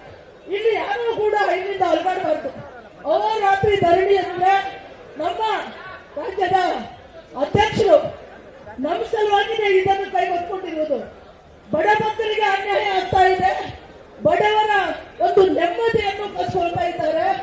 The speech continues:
ಬಡವರಿಗೆ ಒಂದು ನೀರು ಸರಿಯಾಗಿ ಸಿಗ್ತಾ ಇಲ್ಲ. ಅಂತರದಲ್ಲಿ ನಮ್ಮ ಒಂದು ಈ ಒಂದು ಅಹೋರಾತ್ರಿ ಧರಣಿ ಸಕ್ಸಸ್ ಆಗ್ಬೇಕಂದ್ರೆ ಪ್ರತಿಯೊಬ್ಬ ಕಾರ್ಯಕರ್ತರು ರಾತ್ರಿ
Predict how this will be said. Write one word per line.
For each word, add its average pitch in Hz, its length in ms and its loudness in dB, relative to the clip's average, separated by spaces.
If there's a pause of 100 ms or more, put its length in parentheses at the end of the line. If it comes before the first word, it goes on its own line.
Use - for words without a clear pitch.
(380)
ಬಡವರಿಗೆ 403 560 0 (160)
ಒಂದು 370 180 -2 (100)
ನೀರು 427 360 2
ಸರಿಯಾಗಿ 349 500 -2
ಸಿಗ್ತಾ 302 260 -4 (100)
ಇಲ್ಲ. 294 120 -4 (600)
ಅಂತರದಲ್ಲಿ 392 760 0 (500)
ನಮ್ಮ 311 160 -6 (220)
ಒಂದು 392 180 -4 (140)
ಈ - 20 0 (140)
ಒಂದು 349 240 0
ಅಹೋರಾತ್ರಿ 392 560 4 (100)
ಧರಣಿ 392 320 0 (560)
ಸಕ್ಸಸ್ 359 500 -4
ಆಗ್ಬೇಕಂದ್ರೆ 381 600 -2 (600)
ಪ್ರತಿಯೊಬ್ಬ 392 580 4 (200)
ಕಾರ್ಯಕರ್ತರು 359 720 0 (640)
ರಾತ್ರಿ 415 400 4